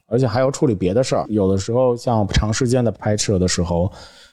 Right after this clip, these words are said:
其实还是会稍微的不方便一些。别的呢？别的你们还有没有在种草的？或者今年的一些购物的心得体会？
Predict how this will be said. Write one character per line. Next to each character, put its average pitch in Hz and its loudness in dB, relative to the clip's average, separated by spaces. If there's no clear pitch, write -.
其 - -4
实 95 0
还 92 -2
是 110 0
会 95 0
稍 101 0
微 95 2
的 87 0
不 85 -6
方 87 0
便 80 2
一 73 -2
些。 - 0
别 101 -2
的 143 2
呢？ 143 0
别 104 0
的 127 4
你 117 2
们 101 2
还 110 2
有 98 2
没 92 0
有 90 4
在 98 0
种 92 0
草 85 -2
的？ 90 -6
或 104 0
者 92 2
今 127 0
年 107 2
的 104 2
一 110 4
些 113 0
购 135 0
物 107 2
的 95 2
心 104 0
得 98 2
体 - -6
会？ - -2